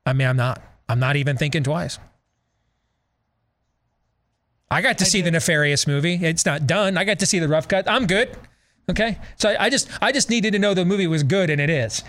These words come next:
Speaker 1: I'm satisfied.
Speaker 2: I
Speaker 1: All
Speaker 2: just
Speaker 1: right?
Speaker 2: hope your
Speaker 1: So
Speaker 2: kicking
Speaker 1: I
Speaker 2: leg is ready, 'cause there's gonna be a lot of chairs
Speaker 1: Oh,
Speaker 2: to
Speaker 1: my,
Speaker 2: kick
Speaker 1: my,
Speaker 2: up.
Speaker 1: my, I don't skip leg day, brother. I'm in.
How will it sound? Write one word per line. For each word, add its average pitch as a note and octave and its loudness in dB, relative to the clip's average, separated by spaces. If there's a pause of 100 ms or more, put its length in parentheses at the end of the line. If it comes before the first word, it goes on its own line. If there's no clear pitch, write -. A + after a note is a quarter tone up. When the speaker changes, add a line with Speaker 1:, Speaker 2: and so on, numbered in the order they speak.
(120)
Speaker 1:
I'm A#3 2
satisfied. F#3 0 (200)
Speaker 2:
I - -2
Speaker 1:
All E3 2
Speaker 2:
just G3+ 0
Speaker 1:
right? A#3+ -2
Speaker 2:
hope - -4
your - 2
Speaker 1:
So G3 4
Speaker 2:
kicking F#3+ 2
Speaker 1:
I G#3 2
Speaker 2:
leg F#3+ -2
is F3 -4
ready, E3 -2
'cause D#3+ -6
there's F3 -6
gonna D#3+ -4
be D3 -4
a C3+ -6
lot C3+ -6
of C3+ -8
chairs C3 -4
Speaker 1:
Oh, D#3 2
Speaker 2:
to D3+ 2
Speaker 1:
my, D#3 2
Speaker 2:
kick C3+ -4
Speaker 1:
my, D#3+ 0
Speaker 2:
up. - -2 (180)
Speaker 1:
my, F#3 -4
I D#3 0
don't F3 0
skip E3+ -2
leg D#3 -2
day, C#3+ 0
brother. C3 -2 (360)
I'm C#3 0
in. A#2 -2